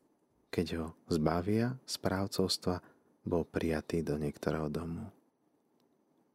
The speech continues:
Všetok majetok, ktorý máme, si môžeme uvedomiť, že je to dar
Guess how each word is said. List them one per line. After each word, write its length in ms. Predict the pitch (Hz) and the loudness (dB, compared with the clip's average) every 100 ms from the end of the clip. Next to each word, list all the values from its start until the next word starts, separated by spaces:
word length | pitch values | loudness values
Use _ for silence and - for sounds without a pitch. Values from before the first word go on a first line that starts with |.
| _ _ _ _ _ _ _ _ _ _ _ _ _ _ _ _ _ _ _ _ _ _ _ _ _ _ _ - _ _ _ - | _ _ _ _ _ _ _ _ _ _ _ _ _ _ _ _ _ _ _ _ _ _ _ _ _ _ _ -20 _ _ _ -8
Všetok 480 | - 165 - 156 120 | 0 2 4 4 4
majetok, 480 | 131 151 147 - | 4 2 4 2
ktorý 400 | - - 98 101 | 2 0 2 4
máme, 400 | 92 92 92 92 | 4 2 0 -2
si 160 | 85 - | -2 0
môžeme 240 | 113 110 | 2 2
uvedomiť, 320 | 104 110 107 101 | 4 4 4 4
že 140 | 98 - - - - _ _ _ _ _ _ _ - | 2 -2 -14 -20 -20 _ _ _ _ _ _ _ 0
je 120 | 95 92 | 2 4
to 80 | 95 | 4
dar 560 | 78 76 90 151 165 | 4 4 4 2 0